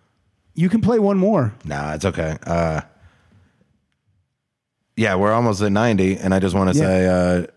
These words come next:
Speaker 2: I got a website, just another clown dot com, and also, uh,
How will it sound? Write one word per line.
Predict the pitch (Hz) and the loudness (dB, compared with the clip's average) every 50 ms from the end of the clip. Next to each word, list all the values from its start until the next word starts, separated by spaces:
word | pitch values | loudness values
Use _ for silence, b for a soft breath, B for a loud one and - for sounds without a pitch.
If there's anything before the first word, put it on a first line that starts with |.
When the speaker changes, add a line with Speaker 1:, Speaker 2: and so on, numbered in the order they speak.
| _ _ _ _ _ - | _ _ _ _ _ -4
Speaker 2:
I | 95 | -2
got | 104 107 | 0 0
a | 101 95 | 2 2
website, | 98 98 90 95 107 98 87 | 2 0 0 0 0 0 0
just | 82 95 92 - | 0 -2 -2 0
another | 107 98 92 92 87 | 0 0 0 0 0
clown | - 101 92 90 92 | 0 0 0 0 0
dot | 87 87 85 85 | 0 0 -2 -2
com, | - 92 98 101 98 95 90 - - | -2 -2 0 0 0 -2 -4 -4 -4
and | 87 87 90 | -2 0 0
also, | 90 92 90 - 101 92 90 87 85 82 76 | 0 0 0 0 0 0 0 0 0 -2 -4
uh, | - 87 85 85 82 80 78 | -6 -4 -4 -2 -4 -4 -6